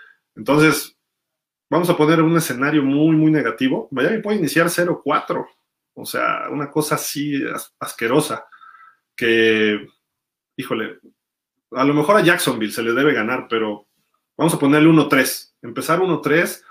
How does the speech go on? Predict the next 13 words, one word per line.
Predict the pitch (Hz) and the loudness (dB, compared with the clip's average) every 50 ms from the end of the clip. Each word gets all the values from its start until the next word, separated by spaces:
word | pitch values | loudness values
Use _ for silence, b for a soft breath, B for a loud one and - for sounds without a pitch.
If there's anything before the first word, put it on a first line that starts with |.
| b b b b b _ _ | b b b b b _ _
para | - 127 117 123 | -4 -2 -2 -2
el | 120 120 | -2 -4
equipo | 117 - 156 151 165 160 | -6 -6 -10 -10 -10 -8
que | - 131 | -8 -6
tenemos | - 117 117 127 135 139 147 151 147 147 - | -6 -6 -4 -2 -2 0 0 0 -2 -2 -2
va | 135 131 | -2 -2
a | |
ser | - 139 131 | -2 -2 -2
muy | 139 147 147 | 0 0 2
difícil | 139 139 139 - 139 135 - 135 127 | 2 0 0 -2 -4 -2 -2 0 0
ir | 127 120 120 | 0 0 0
remontando. | 127 117 110 104 101 - 117 117 113 107 - - - _ _ b b b b b b b - | -2 -2 -2 -6 -6 -4 -4 -4 -2 -4 -8 -10 -14 _ _ b b b b b b b -14
Entonces, | 113 107 107 127 127 131 131 131 139 135 131 131 - b | -12 -10 -2 0 0 2 2 2 2 0 0 -2 -4 b